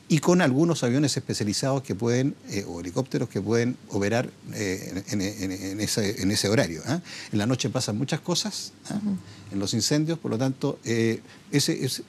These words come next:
Speaker 1: ese, por ejemplo, una, una, una, una, una cuestión hay que ponerle mucho énfasis en el futuro trabajo. Por cierto, organizar el, el, el material aéreo, sin duda, y, este, eh, la preparación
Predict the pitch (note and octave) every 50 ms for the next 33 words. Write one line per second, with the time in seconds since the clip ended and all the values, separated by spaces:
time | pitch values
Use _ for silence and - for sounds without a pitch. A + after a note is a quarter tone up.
0 | - - E3 - - D3+ C3 A2+ A2 - D3+ C3+ - D3 C3 A#2+ A#2 A2 A#2+ -
1 | - A#2+ A2 G#2+ A2 A#2 - - A#2 A2+ A2 G#2 G2+ G#2 - A2+ A2+ G#2+ A2 -
2 | - A#2+ A2 G2 F#2 - - C3+ B2+ B2+ A2+ - - G#2+ G2 - - - - A2
3 | G2+ A2+ A#2 A#2 A2+ A#2+ A#2+ - B2 B2 D3+ D#3 - D3+ C3+ C3 C#3 - - C3
4 | - - A#2+ - - - - - - - - A2 G#2 G#2 F#2+ - A2+ F#2+ G#2 G#2
5 | F2 - - E2+ D#2+ D#2+ - - - - - - - E3+ E3+ - - - A3+ A3+
6 | A3+ - A3+ A3 - C3 B2+ A2 A2+ A2+ A#2+ - - - D#3 D#3+ E3+ - - -
7 | - - - - - - G#2+ A2+ - - - A#2+ G#2+ G#2+ G#2 G2 G2+ G2+ G#2 G2+
8 | G2 G2+ G2 G#2 A2+ A#2+ A#2+ B2+ - - G#2+ A2 B2 C3+ D3 F3 F3 F#3 F3+ -
9 | - - - - - - - - - - - - - - - - A2 G2+ C3 G3+
10 | D#3+ B2+ D#3 G#3 G#3 - - - - - - - - - - - F3 F#3+ G3+ -
11 | - - C3+ A2+ A2 - - B2 A#2+ A#2+ A#2+ - - G#2+ G#2+ A2 G#2+ G#2+ G#2+ G2+
12 | G#2 G2+ G#2 - - C3 C3+ C#3 C#3 C3+ C#3